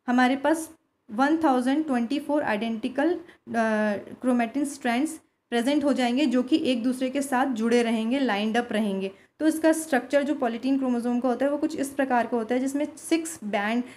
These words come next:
सिक्स हमारे, अ, क्रोमोसोम्स प्रेजेंट होते हैं। सबसे ला-, लॉन्गेस्ट क्रोमोसोम है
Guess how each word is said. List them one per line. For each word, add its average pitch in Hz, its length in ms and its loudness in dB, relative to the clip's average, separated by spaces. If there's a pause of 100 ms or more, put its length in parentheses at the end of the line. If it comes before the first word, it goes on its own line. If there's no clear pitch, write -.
(160)
सिक्स 320 360 0
हमारे, 262 300 4
अ, 339 120 -2 (720)
क्रोमोसोम्स 247 800 0
प्रेजेंट 247 420 2
होते 247 200 0
हैं। 285 320 -2 (360)
सबसे 262 300 0
ला-, 247 340 2
लॉन्गेस्ट 240 520 2
क्रोमोसोम 277 540 2
है 349 280 0